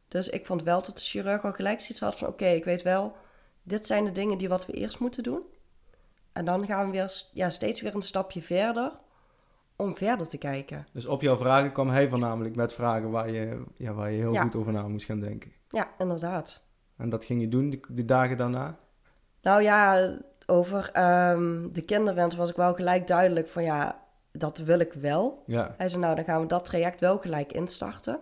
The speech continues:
Speaker 2: Ja.
Speaker 1: We gaan ook gewoon even verder kijken met, ehm, ja, moeten de tumor ook even wat verder onderzoeken. Dus we ook de poortwachterklier even gaan onderzoeken.
Speaker 2: Mhm.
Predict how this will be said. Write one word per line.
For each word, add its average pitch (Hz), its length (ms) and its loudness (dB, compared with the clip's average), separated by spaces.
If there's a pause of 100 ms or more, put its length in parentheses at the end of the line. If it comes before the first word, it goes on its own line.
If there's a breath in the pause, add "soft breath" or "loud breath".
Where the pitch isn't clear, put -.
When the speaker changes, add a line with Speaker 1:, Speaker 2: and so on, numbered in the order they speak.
Speaker 2:
Ja. 110 180 -4 (840 soft breath)
Speaker 1:
We 180 100 -6
gaan 180 200 2
ook 196 180 -2
gewoon 185 180 2
even 180 320 0
verder 185 400 0
kijken 160 520 -2
met, 160 300 -6
ehm, 147 440 -6 (140)
ja, 175 140 -2
moeten 165 260 -4
de 147 100 -12
tumor 185 420 -4
ook 196 200 -6
even 196 280 -6
wat 190 140 -4
verder 185 320 -4
onderzoeken. 190 460 -6
Dus 165 160 -8
we 180 100 -4
ook 170 260 -2
de 160 80 -10
poortwachterklier 190 1000 -6
even 185 340 -4
gaan 180 160 -6
onderzoeken. 190 600 -6 (140 soft breath)
Speaker 2:
Mhm. 117 340 -4